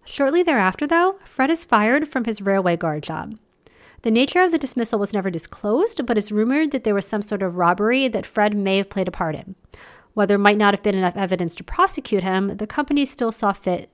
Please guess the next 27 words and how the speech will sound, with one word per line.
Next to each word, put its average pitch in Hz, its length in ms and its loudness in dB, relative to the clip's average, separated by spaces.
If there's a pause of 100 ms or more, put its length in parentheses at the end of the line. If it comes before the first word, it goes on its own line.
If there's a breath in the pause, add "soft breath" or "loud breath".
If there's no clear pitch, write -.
(120)
to 185 100 -10
fire 170 300 0
him 170 220 -4
on 165 180 -4
suspicion. - 640 -8 (960 soft breath)
The 214 80 -6
couple 330 320 4
moved 370 220 4
back 240 200 4
to 269 60 -2
Fred's 262 280 0
hometown 214 380 0
of 220 100 -4
Taunton 180 460 0
and 185 200 -4
opened 220 280 -2
an 247 80 -4
inn 190 160 -2
and 185 120 -4
pub. - 320 -10 (760 soft breath)
The 214 200 4
honeymoon 302 580 4
period 175 560 4
of 190 120 -6
their 196 120 0
new 226 160 2
marriage 226 500 0